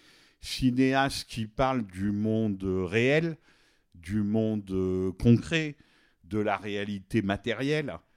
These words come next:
Est-ce que tu as de l'argent pour partir avec moi ? Comment moi je peux partir sans argent ? Enfin, tout ça est dit, hein, ça existe. Et en même temps, qui nous montre des héroïnes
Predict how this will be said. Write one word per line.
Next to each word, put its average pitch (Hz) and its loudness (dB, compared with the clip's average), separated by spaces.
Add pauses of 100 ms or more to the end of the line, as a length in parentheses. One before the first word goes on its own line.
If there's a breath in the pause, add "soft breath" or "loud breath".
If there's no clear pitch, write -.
(140)
Est-ce 92 -2
que - -8
tu 101 -8
as 104 -6
de 95 -12
l'argent 98 -10
pour 95 -16
partir 90 -12
avec 95 -12
moi ? 117 -10
Comment 101 -6
moi 104 -4
je - -10
peux 98 -8
partir 104 -8
sans 101 -10
argent ? 107 -8
Enfin, 98 -4 (320)
tout 151 8
ça 156 4
est 131 4
dit, 143 0
hein, 139 -2
ça 104 -4
existe. 123 -8 (960 loud breath)
Et 135 10
en 123 10
même 110 2
temps, 196 -2 (680 soft breath)
qui 117 -8
nous 110 -2
montre 135 6 (640 soft breath)
des 95 -2
héroïnes 113 -4